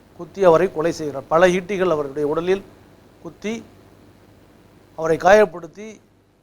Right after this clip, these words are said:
உடலை கிழித்து அவர் இறந்து விடுகிறார். இறக்கும்போது கூட இயேசுவின் பெயரை சொல்லிக்கொண்டே இறக்கிறார். இப்ப இந்த இடத்துல ஒரு கேள்வி வரலாம், "இவ்வளோ விசுவாசமா இறைவனோடு இருந்தாரே, இவருக்கே அப்படிப்பட்ட சாவுன்னு?" இறைமகன் இயேசுவோடு இணைந்து வாழ்ந்தாலும்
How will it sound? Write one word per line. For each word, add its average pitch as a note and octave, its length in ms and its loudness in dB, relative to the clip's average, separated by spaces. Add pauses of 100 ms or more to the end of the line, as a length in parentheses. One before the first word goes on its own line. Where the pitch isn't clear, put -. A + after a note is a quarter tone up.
உடலை F3 300 -12
கிழித்து A3 600 -6
அவர் D#3 220 -10
இறந்து F3 280 -6
விடுகிறார். C#3 440 -18 (380)
இறக்கும்போது D3+ 560 -8
கூட F3+ 180 -2
இயேசுவின் D#3+ 460 -4
பெயரை D3+ 240 -2
சொல்லிக்கொண்டே D#3 580 -8
இறக்கிறார். - 380 -16 (880)
இப்ப - 140 -10
இந்த A#3 80 2
இடத்துல B3+ 140 4
ஒரு A#3 80 6
கேள்வி A3+ 240 0
வரலாம், F3 340 0
"இவ்வளோ G#3 160 -4
விசுவாசமா A3 840 2
இறைவனோடு F#3+ 480 -2
இருந்தாரே, E3+ 200 -2
இவருக்கே F3+ 360 -2
அப்படிப்பட்ட D#3 460 -8
சாவுன்னு?" C3 500 -6 (1900)
இறைமகன் A3+ 360 6
இயேசுவோடு G#3 400 2
இணைந்து G#3 400 -2
வாழ்ந்தாலும் F3 540 0